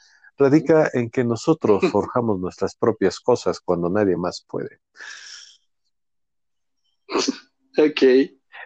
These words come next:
Speaker 1: Ah, e
Speaker 2: ¿Y
Speaker 1: iba,
Speaker 2: esto dónde
Speaker 1: iba a
Speaker 2: estaba?
Speaker 1: tener,
Speaker 2: Ya me
Speaker 1: i-,
Speaker 2: quedé
Speaker 1: iba,
Speaker 2: mal.
Speaker 1: espera, iba, iba a tener una presentación de una escena de Salvador Novo con García Lorca,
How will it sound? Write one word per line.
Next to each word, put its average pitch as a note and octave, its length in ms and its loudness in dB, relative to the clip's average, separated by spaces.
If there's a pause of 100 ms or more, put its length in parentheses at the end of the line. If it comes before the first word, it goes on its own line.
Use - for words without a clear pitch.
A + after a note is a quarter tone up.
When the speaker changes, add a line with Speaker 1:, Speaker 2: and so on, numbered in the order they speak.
(380)
Speaker 1:
Ah, D#3 300 0
e C#3+ 80 4
Speaker 2:
¿Y D3 80 8
Speaker 1:
iba, - 20 8
Speaker 2:
esto F#3 220 8
dónde G3 220 6
Speaker 1:
iba F3 60 6
a E3 40 2
Speaker 2:
estaba? - 40 -6
Speaker 1:
tener, C#3 560 2
Speaker 2:
Ya - 160 -8
me D#3+ 80 -8
Speaker 1:
i-, C#3+ 220 -2
Speaker 2:
quedé - 60 -
Speaker 1:
iba, D#3 260 4
Speaker 2:
mal. - 0 -
Speaker 1:
espera, C#3 260 0 (1080)
iba, C#3+ 360 2
iba B2+ 880 2 (140)
a G2+ 80 0
tener A2 320 -2
una C3+ 240 -4
presentación G#2+ 720 -2
de F#2+ 260 2
una G#2+ 220 -4
escena A2 540 -4
de G#2+ 600 0
Salvador G2+ 800 0
Novo G#2+ 600 0
con F#2 180 -8
García F2+ 420 0
Lorca, G2+ 580 0